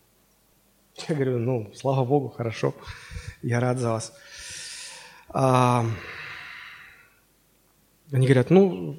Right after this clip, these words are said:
все, объявляем помолвку». Я говорю:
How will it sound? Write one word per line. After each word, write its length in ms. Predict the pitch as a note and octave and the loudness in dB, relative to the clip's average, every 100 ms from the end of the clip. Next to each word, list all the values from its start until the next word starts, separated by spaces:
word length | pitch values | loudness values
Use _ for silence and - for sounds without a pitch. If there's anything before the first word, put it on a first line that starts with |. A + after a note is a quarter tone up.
| D#3+ | -10
все, 240 | - - | 0 6
объявляем 380 | D#3 D#3+ A#3 A3 | 6 6 4 4
помолвку». 460 | G3 A3+ G3 - - - _ - - - - - - - - _ _ - _ F4+ D#3 | 4 2 0 -4 -16 -20 _ -20 -14 -10 -10 -12 -16 -18 -20 _ _ -20 _ -20 -14
Я 280 | B2+ C3 E3 | -4 0 4
говорю: 400 | E3 E3+ F3+ | 6 6 4